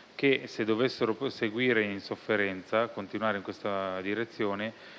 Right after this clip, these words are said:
richiederebbero irrigazioni di soccorso. L'agricoltura intensiva, molto praticata in Pianura Padana, a ridosso del Po, è concentrato oltre il trenta per cento della produzione italiana, sfrutta i terreni e pur moltiplicando la produttività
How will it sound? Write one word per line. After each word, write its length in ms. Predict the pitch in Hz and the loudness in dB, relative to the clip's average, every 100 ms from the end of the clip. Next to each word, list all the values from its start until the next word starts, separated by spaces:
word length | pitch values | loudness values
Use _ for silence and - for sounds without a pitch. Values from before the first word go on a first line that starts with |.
| - - | -10 0
richiederebbero 760 | 120 139 139 151 139 135 131 | 4 6 8 10 8 8 6
irrigazioni 680 | 120 117 123 - 127 120 117 | 6 4 2 2 0 2 -2
di 80 | 98 | -4
soccorso. 960 | 117 104 - 107 104 92 - 107 113 - - - - - - - - - - - - - | -4 -4 0 2 2 -2 -4 -4 -4 -14 -20 -20 -20 -20 -20 -20 -20 -20 -20 -20 -16 4
L'agricoltura 600 | 123 135 139 147 175 160 | 6 6 6 6 8 6
intensiva, 540 | 151 156 131 185 175 | 6 0 2 6 6
molto 280 | 139 135 139 | 8 6 6
praticata 480 | 131 117 131 139 135 | 6 6 6 4 4
in 80 | 113 | 4
Pianura 320 | 123 127 123 | 4 4 6
Padana, 640 | 135 131 147 151 151 151 | 6 8 8 8 6 4
a 120 | 131 | 4
ridosso 540 | 110 113 131 135 - 117 | 4 6 8 6 4 0
del 180 | 113 107 | 2 2
Po, 380 | - 123 113 - | 6 6 6 4
è 260 | 117 113 | 4 4
concentrato 760 | - 113 - 117 113 143 135 120 | 0 -4 -2 -4 4 6 6 8
oltre 420 | 139 151 - 120 | 8 8 6 2
il 120 | 104 | 2
trenta 400 | 131 131 139 123 | 2 2 2 0
per 200 | - 107 | 2 0
cento 320 | - 139 127 | 2 0 2
della 200 | 107 98 | 2 2
produzione 560 | 98 101 98 95 - 110 | 2 -2 -4 -4 -2 0
italiana, 600 | 101 104 101 95 92 101 | 0 0 2 0 0 -4
sfrutta 420 | - 147 147 - | -2 0 2 4
i 100 | 113 | 2
terreni 580 | 113 120 131 147 160 160 | 4 4 4 4 2 0
e 120 | 135 | -2
pur 200 | 110 147 | 2 0
moltiplicando 840 | 131 117 120 113 117 127 131 113 101 | 2 0 -2 -2 0 2 2 2 0
la 100 | 98 | 0
produttività 800 | 107 104 104 110 107 127 123 | -2 -6 -4 -2 0 4 4